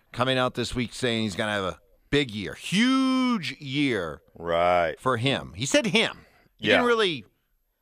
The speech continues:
Speaker 1: he didn't really specify Cleveland. He said
Speaker 2: Mm-hmm.
Speaker 1: for him.
Speaker 2: Yeah, well,
Speaker 1: Uh,
Speaker 2: 'cause it doesn't, winning, you know, winning doesn't matter as long as you put up stats, right? I mean, isn't that what it's all about?
Speaker 1: <laughs>
Speaker 2: Like,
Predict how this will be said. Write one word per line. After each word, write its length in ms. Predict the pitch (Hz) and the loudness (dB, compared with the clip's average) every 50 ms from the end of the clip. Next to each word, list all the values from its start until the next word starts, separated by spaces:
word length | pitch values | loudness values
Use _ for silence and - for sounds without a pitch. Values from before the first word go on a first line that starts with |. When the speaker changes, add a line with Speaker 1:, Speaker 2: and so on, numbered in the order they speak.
| _ _ _ | _ _ _
Speaker 1:
he 100 | - 160 | -6 -4
didn't 120 | 214 240 | -2 0
really 180 | 247 233 208 160 | 0 0 0 -2
specify 640 | - - - - 220 196 - 165 - 160 151 147 | -2 -4 0 0 0 0 0 -2 0 0 0 0
Cleveland. 680 | - - - - - 208 233 202 131 90 - - - _ _ _ _ | -2 -8 -12 -4 -2 0 0 0 -2 -6 -12 -14 -20 _ _ _ _
He 60 | 101 104 110 117 127 127 123 120 | -10 -8 -6 -4 -4 -2 -2 0
said 120 | 170 165 | 0 0
Speaker 2:
Mm-hmm. 60 | - | 0
Speaker 1:
for 120 | 135 135 120 | 0 0 0
him. 360 | 110 117 156 180 147 - - _ _ _ _ _ _ _ _ _ _ | 0 0 0 0 0 -2 -6 _ _ _ _ _ _ _ _ _ _
Speaker 2:
Yeah, 280 | - 110 113 107 90 78 | 0 4 4 4 4 4
well, 140 | 92 143 147 | 0 0 0
Speaker 1:
Uh, 60 | - | 0
Speaker 2:
'cause 260 | - 165 151 113 - - | 2 0 -2 -2 -4 -4
it 180 | - 135 147 - | -2 -2 0 6
doesn't, 300 | 185 185 165 127 113 - _ - - - _ - | 6 6 8 6 4 -8 _ -20 -20 -20 _ -8
winning, 560 | 127 151 208 233 240 214 151 120 107 113 - - | 0 2 2 4 4 2 0 0 -2 -6 -8 -6
you 100 | 139 123 | -4 -2
know, 120 | 117 113 | -2 -2
winning 340 | 123 151 190 202 156 117 104 90 | -2 -2 -4 -2 -2 -4 -2 -2
doesn't 380 | 98 92 78 78 85 - - | -2 -2 -2 -6 -12 -14 -14
matter 460 | - 95 107 117 127 123 107 92 87 | -8 -4 0 0 2 2 0 -2 -4
as 180 | 87 92 90 98 | -6 -8 -8 -6
long 260 | 113 123 131 131 120 | -4 -4 -4 -4 -4
as 100 | 104 90 | -6 -6
you 80 | 104 104 | -8 -10
put 180 | - - 110 104 | -4 -2 0 0
up 80 | 98 | -2
stats, 520 | - - - 165 185 196 180 127 - - 101 | -2 -4 -4 -4 -4 -2 -4 -6 -8 -8 -8
right? 240 | 95 107 131 143 131 | -6 -4 -4 -4 -6
I 60 | 117 | -8
mean, 160 | 107 110 123 | -8 -6 -6
isn't 140 | 135 143 135 | -4 -4 -4
that 180 | 147 143 151 | -2 -2 0
what 120 | 147 151 143 | -2 -2 -2
it's 80 | 131 - | -2 -2
all 160 | 156 151 151 | 0 0 0
about? 440 | 143 127 135 147 170 190 208 - - - | 0 0 2 2 2 0 -2 -6 -10 -10
Speaker 1:
<laughs> 40 | |
Speaker 2:
Like, 260 | - 107 117 120 120 | -6 -2 -2 -2 -4